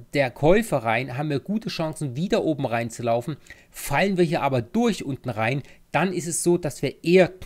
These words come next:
die Unterseite haben, dass da nicht wirklich Interesse da ist, diesen Aufwärtsschub weiter vorzugehen und wir eher Richtung Median beziehungsweise Unterseite der Range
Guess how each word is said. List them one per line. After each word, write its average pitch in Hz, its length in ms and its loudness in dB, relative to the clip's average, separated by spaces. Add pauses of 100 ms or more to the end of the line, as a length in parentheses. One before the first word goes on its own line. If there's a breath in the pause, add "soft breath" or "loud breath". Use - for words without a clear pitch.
(220)
die 143 60 -4
Unterseite 156 580 0
haben, 147 180 -2 (200 loud breath)
dass - 160 -6
da 139 100 2
nicht 127 220 -2
wirklich 175 320 2
Interesse 143 420 -2
da 135 240 0
ist, - 220 -10
diesen 160 420 -2
Aufwärtsschub 139 640 -4
weiter 123 220 0
vorzugehen 127 580 -6 (220 loud breath)
und 127 160 -8
wir - 100 -4
eher 143 300 0 (120)
Richtung 131 460 -4
Median 127 640 0 (100)
beziehungsweise 131 600 -6
Unterseite 120 540 -6
der 113 180 -6
Range 117 240 -4